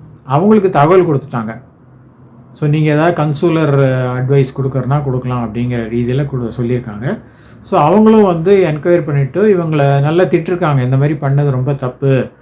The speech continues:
நம்ம நாட்டுக்கே கெட்ட பேரு, அப்படி இப்படின்னு சொல்லி ஒரு மாதிரி பண்ணிட்டாங்க. அதுக்கப்புறம் வந்து, அஹ், நைன்டீன்த் வாக்குல வந்து இவங்களுக்கு பாஸ்போர்ட்லாம் திருப்பி கொடுத்துட்டாங்க. அதாவது, பாஸ்போர்ட்டை வாங்கிட்டுருவாங்க, இந்த மாதிரி க-, அரெஸ்ட் பண்ணி வச்சாங்கன்னா பாஸ்போர்ட்டை வாங்கிடுவாங்க.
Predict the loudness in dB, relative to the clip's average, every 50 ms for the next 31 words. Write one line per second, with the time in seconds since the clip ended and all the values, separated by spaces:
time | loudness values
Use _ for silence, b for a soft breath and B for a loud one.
0 | b b b b b b _ -8 -4 -2 0 0 2 2 0 0 -2 -2 -2 -2
1 | 0 0 -2 -2 -2 -4 -4 -2 -2 -2 -2 -2 -2 -2 -2 -2 -2 -2 -2 -2
2 | -2 -2 -2 -2 -2 0 0 0 -2 -2 -2 -2 -2 0 0 0 0 -2 -2 -4
3 | -6 -6 -6 -4 -4 -4 -6 -8 -8 -6 -6 -6 -6 -6 -10 -16 _ _ _ _
4 | _ _ _ _ _ _ _ _ _ b b b b b b b b b -4 0
5 | 0 0 2 0 0 2 2 2 2 2 0 0 0 2 2 2 2 0 -2 -4
6 | -4 -2 -2 -2 -2 -2 -2 -2 -2 -2 0 0 0 2 2 2 2 0 -2 -2
7 | 0 0 0 0 -2 -4 -4 0 2 2 2 0 0 -2 -2 -2 0 0 2 2
8 | 2 2 0 -2 -4 -10 b b b b b b b b b _ _ -6 -4 -2
9 | -2 -2 -2 -2 0 0 2 2 2 2 0 0 0 0 0 0 -2 -2 -2 -2
10 | -2 -2 -2 0 0 0 0 2 0 -2 -2 -4 -4 -2 -2 0 0 0 2 2
11 | 2 2 2 2 2 2 2 0 -2 -2 -2 -4 -4 -4 -4 -4 -4 -2 -2 -2
12 | -2 -2 -2 -2 -2 0 2 2 2 0 -2 -2 -2 -2 0 -2 -2 -4 -4 -4
13 | -4 -4 -4 -6 -6 -6 -2 -2 0 0 0 -2 -2 -4 -4 -4 -4 -2 -2 -2
14 | -2 -2 -2 -4 -6 -6 -6 -6 -6 -6 -6 -6 -4 -4 -4 -4 -6 -6 -8 -10
15 | -10 -10 -6 -4 -4 -4 -6 b